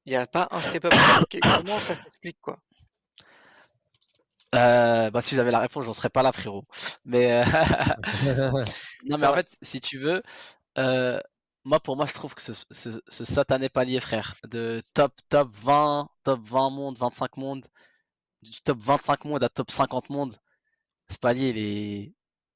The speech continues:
Speaker 2: parce que d-, derrière, après,
Speaker 3: Dur.
Speaker 2: en fait, ce palier, il est trop dur à passer, gros. Parce qu'en, en gros, si, si, si t'es assez fort individuellement, t'as, vous êtes assez fort en équipe, vous travaillez,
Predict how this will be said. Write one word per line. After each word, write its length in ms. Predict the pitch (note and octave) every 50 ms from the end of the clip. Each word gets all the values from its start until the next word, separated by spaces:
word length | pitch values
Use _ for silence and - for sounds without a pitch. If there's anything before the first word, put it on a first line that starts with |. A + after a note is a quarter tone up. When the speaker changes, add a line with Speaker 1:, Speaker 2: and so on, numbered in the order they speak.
| _ _ _ _ _ _ _ _ _ -
Speaker 2:
parce 80 | -
que 80 | - C#3+
d-, 100 | C#3 C#3 C#3+
derrière, 300 | C#3 C#3+ D#3 F3+ E3 C#3
après, 240 | C3 - - E3+
Speaker 3:
Dur. 100 | G#2+ F#2 - _ _ -
Speaker 2:
en 100 | - C3+
fait, 120 | D3 F3 - _ _ -
ce 120 | - -
palier, 200 | - D3+ D#3 F3+
il 80 | D#3+ A#2
est 100 | - -
trop 180 | - - D3+
dur 160 | C#3+ D3+ C3+
à 80 | A#2+ A#2
passer, 320 | - B2 A#2 - - B2+
gros. 220 | A2 G#2 G#2 G2+ G2
Parce 400 | - - - - - _ - -
qu'en, 240 | - C#3+ C#3 C#3+ -
en 140 | - C#3 C3+
gros, 320 | B2+ C3+ C#3+ E3 F3 E3 - - - - - _ _
si, 280 | - - - - - _ _ -
si, 300 | - - - D#3+ E3 - _ _ _ _ _
si 160 | - - C3+
t'es 80 | - C3+
assez 240 | C3 - - C3
fort 180 | - - C#3+ A#2+
individuellement, 680 | B2+ B2 A#2+ A#2 B2 B2 A#2+ C3 C3 C3+ C#3 C3+ C3+ C3+
t'as, 160 | _ - B2
vous 140 | A2+ A2 A#2
êtes 100 | A#2 -
assez 160 | A#2+ - C3
fort 160 | - - B2
en 80 | A#2+ B2
équipe, 400 | B2 B2+ - - C#3+ C#3 C3+ B2
vous 100 | A#2 A#2
travaillez, 840 | - - - C3 A#2+ B2 A#2+ A#2+ B2 C3 C3+ C3+ C3+ C3 C3+ C3